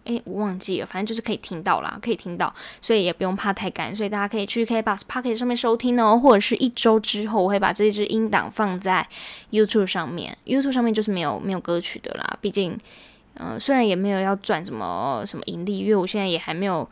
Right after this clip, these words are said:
还没有那个水准可以，可以收，收，收广告费了，但就是一个放在上面，然后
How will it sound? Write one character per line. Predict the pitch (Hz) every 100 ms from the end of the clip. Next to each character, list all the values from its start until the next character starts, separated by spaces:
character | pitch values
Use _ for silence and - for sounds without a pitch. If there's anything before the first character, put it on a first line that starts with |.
| -
还 | - 208
没 |
有 | 196
那 | 202
个 | 196 117 90
水 | - - 170
准 | - 92
可 | - 180
以， | 175 - -
可 | 185
以 | 120 -
收， | - - 185 214
收， | - - 185 196 -
收 | - - 208
广 | 196 175
告 | 180
费 | 175 190 98
了， | 80 80 87
但 | - 220
就 | 208
是 | 214 208
一 | 196
个 | 185 - - - - _ _ _ - _ - - - -
放 | - 240
在 | 233
上 | 226
面， | 208 208 196
然 | 185 196
后 | 208 196 57 50